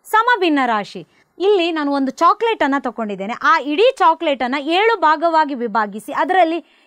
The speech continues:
ಎರಡು ಭಾಗವನ್ನ ನಾನು ಫಜಲ್ಗೆ ಕೊಟ್ಟಿದ್ದೇನೆ. ಐದನೇ ನಾಲ್ಕು ಅಂತ ಹೇಳಿ ಬರ್ದಿದ್ದೇನಲ್ಲ, ಈ ಭಿನ್ನ ರಾಶಿಯಲ್ಲಿ ಅದೇ ಸಮಾನ ಉದ್ದದ ಒಂದು ಚಾಕ್ಲೇಟ್ ಅನ್ನ ತಕೊಂಡು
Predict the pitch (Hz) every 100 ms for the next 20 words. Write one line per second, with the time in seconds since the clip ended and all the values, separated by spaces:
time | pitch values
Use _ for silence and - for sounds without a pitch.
0 | - 320 427 494 381 320 294 254 285 349
1 | 269 _ _ - 349 392 403 - 320 381
2 | 440 339 - 226 202 175 175 208 285 _
3 | 262 359 415 453 480 453 349 294 226 269
4 | 247 240 240 247 208 220 190 202 202 190
5 | 233 294 320 453 381 349 302 233 214 226
6 | 202 240 269 302 403 466 480 370 _ _
7 | - 302 339 392 427 440 330 285 330 311
8 | 294 277 - 269 277 339 320 285 247 208
9 | 190 196 196 277